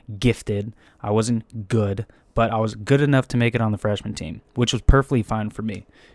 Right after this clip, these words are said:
because it's high school basketball. It's my first year. We're just, we're just getting into it, you know? So freshman year was great. We had an amazing team. We went twenty-nine and oh,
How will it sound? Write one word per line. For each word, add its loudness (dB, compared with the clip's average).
because -4
it's -12
high 2
school -4
basketball. 0
It's -8
my -4
first 0
year. 0
We're -2
just, -2
we're 0
just -2
getting 0
into -8
it, -12
you -4
know? -2
So -2
freshman 4
year 6
was 2
great. 0
We -2
had 4
an -2
amazing 4
team. -8
We 0
went 2
twenty-nine 4
and 4
oh, 0